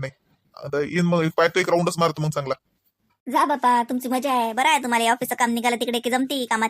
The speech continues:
Speaker 2: काम. <laughs> आम्हाला शाळेच्या टांगूनच बसा लागते. नाही बे,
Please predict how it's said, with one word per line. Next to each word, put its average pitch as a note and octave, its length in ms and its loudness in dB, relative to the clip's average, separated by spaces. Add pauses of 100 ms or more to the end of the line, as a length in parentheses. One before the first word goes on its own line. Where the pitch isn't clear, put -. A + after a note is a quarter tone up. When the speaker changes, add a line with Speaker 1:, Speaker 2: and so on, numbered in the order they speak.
Speaker 2:
काम. A#3+ 240 -2
<laughs> G4 760 0
आम्हाला C4 280 4
शाळेच्या C4 340 2
टांगूनच C4 360 0
बसा B3 180 0
लागते. A3+ 300 -2 (320)
नाही A#3 140 2
बे, G3+ 100 -6